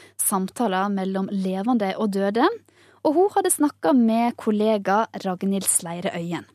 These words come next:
Og visste du at spiritisme og kvinnesak var tett, eh, sammenflettet i starten? Nei, det visste du kanskje ikke,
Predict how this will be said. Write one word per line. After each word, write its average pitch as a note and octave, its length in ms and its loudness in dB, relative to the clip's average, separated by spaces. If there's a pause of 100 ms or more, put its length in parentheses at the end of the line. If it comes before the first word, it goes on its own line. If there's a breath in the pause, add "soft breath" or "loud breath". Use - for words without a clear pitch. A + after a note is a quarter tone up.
(640 soft breath)
Og G#3 140 2
visste G#3+ 320 0
du G4 160 6
at G#3 240 -6
spiritisme G3+ 880 0 (140)
og A3 160 -4
kvinnesak A#3+ 1120 0
var C#4 160 -4 (120)
tett, - 200 -6 (240)
eh, A3+ 160 4
sammenflettet A#3+ 760 0
i D4+ 140 0
starten? D#4 500 0 (560 loud breath)
Nei, G3 280 -2
det F4 200 0
visste E4 280 -2
du E4 40 0
kanskje C#4 400 2
ikke, C#4+ 280 4